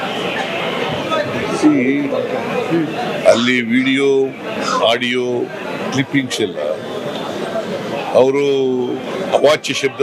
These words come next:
ಬಳಸಿದ್ರು ಅಂತಕ್ಕಂಥದ್ದು ಇದೆ. ಇವರು ಮಾತಾಡಿರೋದು ಸತ್ಯ. It amounts to criminal offense ಅಲ್ಲ? ಆ?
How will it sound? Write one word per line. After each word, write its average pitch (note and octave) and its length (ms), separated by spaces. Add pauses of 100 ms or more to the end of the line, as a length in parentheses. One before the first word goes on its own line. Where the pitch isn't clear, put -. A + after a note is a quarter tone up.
ಬಳಸಿದ್ರು A#2+ 520
ಅಂತಕ್ಕಂಥದ್ದು G#2 460
ಇದೆ. G2 340 (920)
ಇವರು A2+ 360
ಮಾತಾಡಿರೋದು B2+ 640
ಸತ್ಯ. B2 500 (1200)
It - 40
amounts D#3 440
to D#3 120
criminal D#3 300
offense D3+ 420
ಅಲ್ಲ? A2 140 (1300)
ಆ? D#3 140